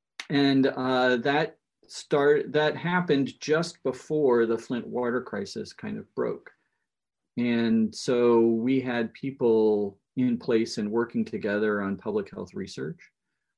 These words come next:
Um, Hurley, um, Genesis, and McLaren were all deeply engaged in that partnership. And one of the folks at Hurley and one of our faculty, Doctor Mona Hanna Atisha,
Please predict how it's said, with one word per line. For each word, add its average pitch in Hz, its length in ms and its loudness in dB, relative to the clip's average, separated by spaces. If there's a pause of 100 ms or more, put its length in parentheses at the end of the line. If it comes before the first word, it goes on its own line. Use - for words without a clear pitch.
(140)
Um, 101 580 -6 (460)
Hurley, 127 720 4 (200)
um, 95 540 -8 (220)
Genesis, 110 1120 -4 (220)
and 101 320 -4
McLaren 113 540 -2
were 104 220 0
all 104 280 -2
deeply 110 380 -6
engaged 98 480 -4
in 98 80 -6
that 90 180 -8
partnership. 113 560 -8
And 110 200 0
one 127 200 2
of 123 140 -2
the 117 100 0
folks 117 400 -4
at 92 160 -8
Hurley 113 440 -6
and - 100 -6
one 98 160 -6
of 92 60 -8
our 92 120 -6
faculty, 101 560 -8 (280)
Doctor 117 240 -2
Mona 104 280 -2
Hanna 98 380 -8
Atisha, 175 500 -6